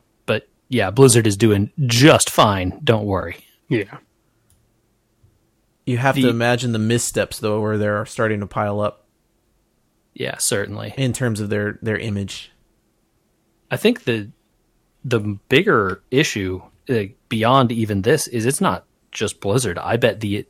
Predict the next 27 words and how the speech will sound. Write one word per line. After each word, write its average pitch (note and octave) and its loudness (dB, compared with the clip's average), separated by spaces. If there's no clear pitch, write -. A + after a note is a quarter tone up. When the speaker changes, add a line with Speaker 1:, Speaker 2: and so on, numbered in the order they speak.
Speaker 1:
or, F#2 -6
uh, G2+ -8
my C3 6
suspicion, A2+ 2
'cause A2+ -8
again, G2+ -4
I F#2+ -2
have F#2+ -2
no G2+ 0
real, G2 -2
like, G2+ -6
information G#2+ -4
on F#2 -4
this, F2+ -4
the A2+ 2
entire D#3 4
video A#2 6
game G#2+ 4
industry A2 2
underpays F#2 -4
for A2 2
similar G#2 2
software G#2 -2
type - -4
work. - -8
Speaker 2:
Oh, D#3 6
I, C#3+ 4